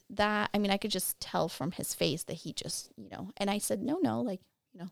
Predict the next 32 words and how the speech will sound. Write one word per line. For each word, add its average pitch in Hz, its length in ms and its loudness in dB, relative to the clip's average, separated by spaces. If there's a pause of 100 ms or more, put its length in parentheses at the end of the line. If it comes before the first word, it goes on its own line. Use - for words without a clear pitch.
(140)
of - 80 -20
course 359 160 -4
that's - 220 -2
your - 80 -2
dad. - 280 -2
He 208 120 -2
just - 160 -2
doesn't 269 200 2
live 302 160 4
here, 208 200 0
but 180 160 -4
he's 190 160 0
always 190 260 -2
gonna 220 120 0
be 226 80 2
your 220 200 2
dad. 170 300 4
He's - 160 -6
always 160 240 -4
here 165 160 -4
for - 180 -8
you, - 140 -4 (160)
whatever." - 400 -4
So 180 340 0 (580)
that 202 300 4
night, 180 460 2 (240)
um, 190 560 -4 (520)
Chad 180 300 -2
left, 170 540 0
and 185 340 -2
when, 170 540 -2 (1080)
um, - 520 -2